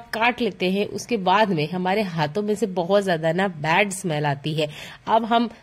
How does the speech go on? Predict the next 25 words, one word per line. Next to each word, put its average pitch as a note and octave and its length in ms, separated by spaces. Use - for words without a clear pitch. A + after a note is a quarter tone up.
बर्तन E3 340
लिक्विड F#3+ 340
से A3 120
हाथ F#3+ 200
धोएं F#3 260
या F#3+ 200
हैंड E3+ 300
वॉश G3+ 180
से G#3 140
धोएं F3+ 240
या A#3 160
साबुन F3+ 420
से F3+ 180
धोएं, D#3 220
वो E3+ 220
स्मेल F3 320
ना G#3 160
जाने D#3+ 300
का G#3 140
नाम E3+ 320
नहीं D3 260
लेती C#3+ 320
है। C#3 80
तो C4 60
एक C#4 140